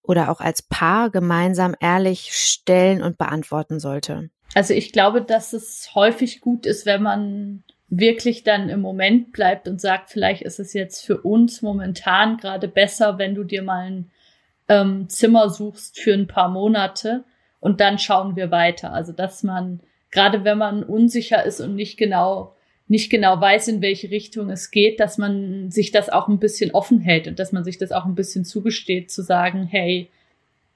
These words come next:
Speaker 2: wir wissen's grad noch nicht und pro-, wir probieren das irgendwie aus.“ Also mir hat das immer total geholfen, auch in meiner Trennungssituation, zu sagen, „Na ja, vielleicht kommen wir ja doch noch irgendwie zusammen. Also vielleicht brauchen wir jetzt mal ein bisschen Abstand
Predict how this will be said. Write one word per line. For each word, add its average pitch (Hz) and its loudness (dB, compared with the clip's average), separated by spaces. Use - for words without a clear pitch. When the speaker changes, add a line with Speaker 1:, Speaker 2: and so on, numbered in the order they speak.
Speaker 2:
wir 202 4
wissen's 233 0
grad - 2
noch 202 -2
nicht 208 -2
und 185 -8
pro-, 185 -6
wir 196 0
probieren 202 0
das 196 -6
irgendwie 190 -6
aus.“ 190 0
Also 202 4
mir 214 6
hat 233 2
das 226 -6
immer 208 -4
total 202 -2
geholfen, 202 -4
auch 196 -2
in 196 -6
meiner 190 -6
Trennungssituation, 202 -4
zu - -4
sagen, 196 4
„Na 202 -2
ja, 190 2
vielleicht 190 0
kommen 220 0
wir 208 2
ja 190 4
doch 202 0
noch 208 -2
irgendwie 190 -6
zusammen. 180 0
Also 175 -4
vielleicht 180 -2
brauchen 202 2
wir 190 -6
jetzt 190 -10
mal 190 0
ein 185 -4
bisschen 190 -8
Abstand 214 0